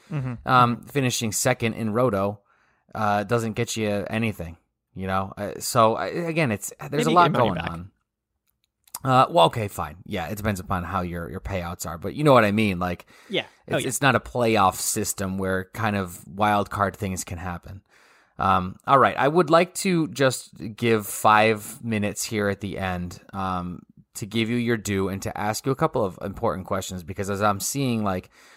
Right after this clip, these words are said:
Speaker 2: way too early rankings for next year and all those sorts of pieces coming out, which are a lot of fun. I'm not, I'm not, uh, de-,
Speaker 1: Oh,
Speaker 2: uh,
Speaker 1: yeah, I'm,
Speaker 2: what's the
Speaker 1: I'm
Speaker 2: word I'm
Speaker 1: super
Speaker 2: looking
Speaker 1: excited
Speaker 2: for?
Speaker 1: for them.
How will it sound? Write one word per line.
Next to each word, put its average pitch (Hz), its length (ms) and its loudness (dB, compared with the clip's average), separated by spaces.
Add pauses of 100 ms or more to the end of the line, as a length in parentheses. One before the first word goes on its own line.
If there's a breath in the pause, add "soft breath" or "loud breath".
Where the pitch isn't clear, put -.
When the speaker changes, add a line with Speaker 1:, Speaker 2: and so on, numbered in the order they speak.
(120)
Speaker 2:
way 135 220 4
too 143 260 0
early 139 340 4
rankings 117 600 0
for 113 140 -4
next 110 300 -4
year 107 260 0
and 92 80 -2
all 101 160 2
those 98 220 -2
sorts - 340 -2
of 101 120 -6
pieces 104 380 -6
coming 98 300 -4
out, 92 140 -2
which 101 140 -4
are 107 80 2
a 110 40 0
lot 127 160 6
of 101 80 2
fun. 98 260 2
I'm 85 120 -6
not, 101 320 2
I'm 98 140 -4
not, 101 300 -2
uh, 95 120 -4
de-, 90 200 -14 (260)
Speaker 1:
Oh, 156 100 0
Speaker 2:
uh, 90 160 -8
Speaker 1:
yeah, 135 160 -4
I'm, 156 100 -4
Speaker 2:
what's 165 120 -6
the - 80 -2
Speaker 1:
I'm 160 60 2
Speaker 2:
word 98 140 2
I'm 95 60 2
Speaker 1:
super 95 140 0
Speaker 2:
looking 131 120 -2
Speaker 1:
excited 123 220 -2
Speaker 2:
for? - 40 -14
Speaker 1:
for - 80 -8
them. - 140 -10